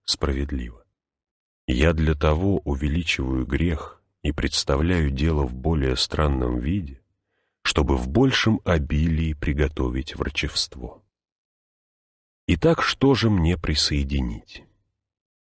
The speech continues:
Добродетель мужа. Это увеличивает и вину его. Не одинаково ведь осуждается все во всех. «Сильнее бо»,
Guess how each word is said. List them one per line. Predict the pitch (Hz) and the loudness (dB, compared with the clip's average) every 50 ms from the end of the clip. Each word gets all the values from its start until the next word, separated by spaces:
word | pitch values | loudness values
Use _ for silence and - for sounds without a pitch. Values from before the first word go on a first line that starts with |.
| _ _ _ - | _ _ _ -4
Добродетель | - - 69 64 - 76 76 76 78 92 87 73 - - - - - | -2 0 0 2 2 2 2 2 2 0 0 0 -2 -6 -10 -10 -8
мужа. | 62 62 62 58 58 - - - - _ _ _ _ _ _ _ _ _ _ _ _ _ _ _ _ _ _ _ _ _ _ _ _ _ | -6 -4 -4 -4 -4 -6 -8 -10 -12 _ _ _ _ _ _ _ _ _ _ _ _ _ _ _ _ _ _ _ _ _ _ _ _ _
Это | - 104 127 123 - - 139 123 | 2 4 4 2 2 2 2 2
увеличивает | - - 107 98 90 95 85 78 78 76 71 - - - 76 76 78 78 76 73 - - | 4 4 2 4 4 4 4 4 2 2 0 0 -2 -2 0 2 2 2 0 0 -4 -4
и | - 80 | -2 -2
вину | 71 71 78 78 85 98 95 78 | 0 2 2 2 2 2 2 0
его. | 64 60 58 60 - 55 53 - - _ _ _ _ _ _ _ _ _ _ _ _ _ _ | 0 -4 -6 -8 -10 -12 -12 -14 -16 _ _ _ _ _ _ _ _ _ _ _ _ _ _
Не | 76 76 80 85 | 2 4 4 6
одинаково | 82 80 78 95 101 131 139 131 - - - 67 65 | 4 4 4 2 2 2 2 0 -2 -2 -2 -2 -2
ведь | 64 62 64 - - | -2 -4 -4 -6 -4
осуждается | - - - 69 - - - 71 80 92 90 - - - - 82 | -6 -6 -6 -6 -8 -4 -2 0 0 0 -2 -2 -4 -4 -4 -4
все | - - - - - 65 62 | -4 -4 -4 -2 -2 -2 -2
во | 60 67 69 | -2 -4 -4
всех. | - - - - - 64 - - - _ _ _ _ _ _ _ _ _ _ _ _ _ _ _ _ _ _ _ _ _ _ _ _ _ _ _ _ _ _ _ _ _ _ _ _ | -4 -6 -6 -6 -6 -8 -10 -12 -20 _ _ _ _ _ _ _ _ _ _ _ _ _ _ _ _ _ _ _ _ _ _ _ _ _ _ _ _ _ _ _ _ _ _ _ _
«Сильнее | - - - - 85 90 104 110 113 98 85 76 69 67 65 62 | -2 -2 0 2 2 4 4 4 4 4 4 4 4 2 2 0
бо», | 58 60 65 62 57 53 - | 0 0 0 0 0 -2 -8